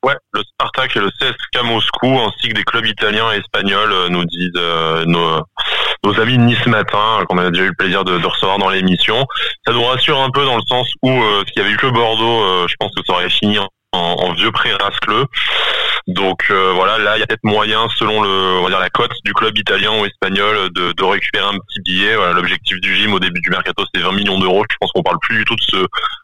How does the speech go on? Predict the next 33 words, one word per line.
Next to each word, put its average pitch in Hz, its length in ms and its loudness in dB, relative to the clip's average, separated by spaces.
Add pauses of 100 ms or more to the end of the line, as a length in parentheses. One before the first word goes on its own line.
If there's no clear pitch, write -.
(120)
ce - 160 0
montant-là. 107 680 0
À 107 100 2
dix, 120 300 -2
douze, 131 240 2
à 120 60 2
mon 113 180 0
avis, 113 280 0
euh, 110 220 2
ça 104 100 -4
sera 107 140 -2
une 104 80 -2
opération 98 480 0
réussie 101 500 -2
pour, 95 220 2
euh, 92 140 2
pour 95 180 -2
tout 98 80 0
le 92 60 2
monde. 98 240 0 (540)
Donc, 90 180 0
faut - 480 -4
espérer 98 320 -2
que - 100 -8
cette 95 140 -4
offre-là 95 400 0
arrive 98 260 -2
d'ici 85 340 -6
le, 85 200 -2
de, 82 220 0
le 82 100 0
cinq 90 180 -2
octobre 95 320 -2